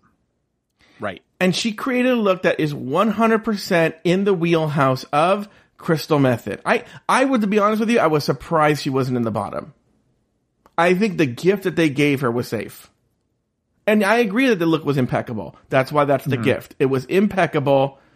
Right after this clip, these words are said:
Speaker 2: Bravo. But baby, that is Crystal Method.
Speaker 1: Yeah.
Speaker 2: Thank you. What do you have to say about that?
Speaker 1: I, I agree with you.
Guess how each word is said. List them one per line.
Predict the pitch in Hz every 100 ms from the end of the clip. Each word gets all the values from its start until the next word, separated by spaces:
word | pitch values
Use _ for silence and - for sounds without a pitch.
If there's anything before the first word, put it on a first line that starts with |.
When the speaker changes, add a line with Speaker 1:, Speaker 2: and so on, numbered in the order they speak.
| _ _ _ -
Speaker 2:
Bravo. | 143 156 185 170 156 131 117 110 - _
But | 147 170 156 143
baby, | 165 139 123 117 - _
that | 151 143
is | 139
Crystal | - 127 127
Method. | 113 - - - - _ _ _ _ _ _ -
Speaker 1:
Yeah. | - - _ _ _ _ _ _ _ _ _ _ -
Speaker 2:
Thank | - -
you. | - _ _ _ _ _ _ _ _ _ _ _ _ -
What | 127
do | 113
you |
have | 107
to | 113
say | -
about | -
that? | - - - _ _ _ _ _ _ _ _ _ -
Speaker 1:
I, | 127
I | 104 107
agree | 107 117 113 131
with | 196 -
you. | 82 80